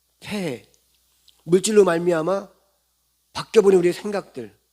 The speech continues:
그러게, 그렇게 하다 보니 물질이 많아지면 많아질수록 사람들이 망각하게 되는 것이 있다는 것입니다. 그것은 우리 인생이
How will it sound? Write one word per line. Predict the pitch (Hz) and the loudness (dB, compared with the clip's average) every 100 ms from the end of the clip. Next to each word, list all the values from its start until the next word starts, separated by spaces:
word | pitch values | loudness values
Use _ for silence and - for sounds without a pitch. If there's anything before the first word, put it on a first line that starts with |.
| _ _ _ _ _ _ _ _ _ _ _ - | _ _ _ _ _ _ _ _ _ _ _ -4
그러게, | 202 220 214 180 | 0 4 2 0
그렇게 | - 202 196 190 160 _ _ - | -6 -4 -2 -2 -4 _ _ -16
하다 | 202 202 | -6 -4
보니 | 165 180 202 117 - _ _ _ _ _ - | -2 0 0 -2 -12 _ _ _ _ _ -8
물질이 | 180 185 202 | -6 -4 -2
많아지면 | 165 185 185 190 | 0 0 2 2
많아질수록 | 170 165 165 151 165 196 - | 2 -2 -4 -6 -4 -6 -6
사람들이 | - 220 190 180 196 131 _ _ _ | -10 -6 -4 -4 -4 -6 _ _ _
망각하게 | - 139 196 214 208 202 190 | -10 -2 0 0 -2 -4 -2
되는 | 180 | -2
것이 | 160 - | -2 -6
있다는 | 151 135 | -8 -8
것입니다. | 123 113 107 - _ _ _ _ _ _ _ _ _ _ _ _ | -10 -14 -20 -20 _ _ _ _ _ _ _ _ _ _ _ _
그것은 | - 139 190 185 107 _ _ _ _ _ _ _ _ - | -10 -6 -2 -2 -4 _ _ _ _ _ _ _ _ -6
우리 | 185 202 | 0 2
인생이 | 196 196 220 151 - | 2 0 2 0 -4